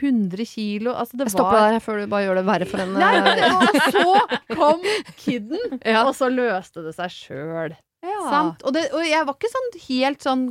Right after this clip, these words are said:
Speaker 1: koko fortjust i den aller første småbarnsfasen heller, men det, vet du, det er bare å glede seg, ass. Det ko-, det, det, det kommer.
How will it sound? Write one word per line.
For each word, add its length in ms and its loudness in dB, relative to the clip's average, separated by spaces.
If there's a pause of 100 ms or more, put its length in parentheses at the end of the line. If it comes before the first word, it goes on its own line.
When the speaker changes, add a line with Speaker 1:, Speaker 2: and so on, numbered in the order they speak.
Speaker 1:
koko 200 -6 (320)
fortjust 600 -8
i 40 -6
den 260 -4 (100)
aller 320 -2
første 280 -6
småbarnsfasen 760 -6
heller, 200 -2
men 140 -6
det, 100 -10
vet 120 -12
du, 60 -10
det 120 -6
er 80 -6
bare 260 -4
å 60 -6
glede 260 -6
seg, 120 -10
ass. 120 -12
Det 160 -6
ko-, 140 -6
det, 200 -2
det, 260 -4
det 100 -4
kommer. 320 -8